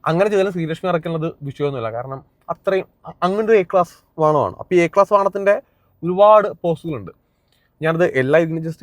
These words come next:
കാണിച്ച് കാണിച്ച് പോകാം, കാരണം നമുക്ക് വേറെ നിവൃത്തിയില്ല. കാരണം തേർഡ് റേറ്റ് ചീപ്പിൻ്റെയൊക്കെ, ആ, ആ, തമ്പുരാട്ടിയായിട്ട് വരും, ആ,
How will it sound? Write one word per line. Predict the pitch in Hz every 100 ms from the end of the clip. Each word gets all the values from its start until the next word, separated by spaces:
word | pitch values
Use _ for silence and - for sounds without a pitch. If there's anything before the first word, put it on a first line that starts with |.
| 175
കാണിച്ച് | 156 151 170
കാണിച്ച് | 165 175
പോകാം, | 147 120
കാരണം | 117 123
നമുക്ക് | 123 139
വേറെ | 139 139
നിവൃത്തിയില്ല. | 135 143 135
കാരണം | 147 175 - _ _ _ _ _ _ _ _ -
തേർഡ് | 170 196 214
റേറ്റ് | 233 247 _
ചീപ്പിൻ്റെയൊക്കെ, | - 180 170 - 214 208 208 214 208 - _ _ _ _ 151
ആ, | 151 143 - - _
ആ, | 139 139 151
തമ്പുരാട്ടിയായിട്ട് | 156 160 190 175 196 185 160 170 - _ _ _
വരും, | 131 131 131 _ _ _ _ _ _
ആ, | 123